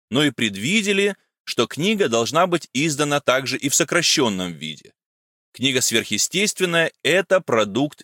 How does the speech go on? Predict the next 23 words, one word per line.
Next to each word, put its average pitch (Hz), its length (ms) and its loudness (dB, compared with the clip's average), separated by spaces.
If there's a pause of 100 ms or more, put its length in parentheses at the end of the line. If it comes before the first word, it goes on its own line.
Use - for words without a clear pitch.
их 117 260 -2
видения. 85 680 -8 (1160)
Дэйв 208 300 0
Ламберт, 165 640 2 (300)
редактор 123 680 0
книги 165 300 -2
"Невидимый 151 500 0
мир", 139 300 0 (380)
также 180 580 2
редактировал 139 800 2 (100)
и 107 80 -4
книгу 120 360 -2
"Сверхъестественное". 82 960 -4 (440)
Плоды 120 300 0
его 107 260 2
профессионализма 110 880 0
и 98 140 -4
опыта 180 600 2
можно 165 500 2
обнаружить 117 720 0
на 104 140 -6
каждой 107 440 0
странице. 95 720 -4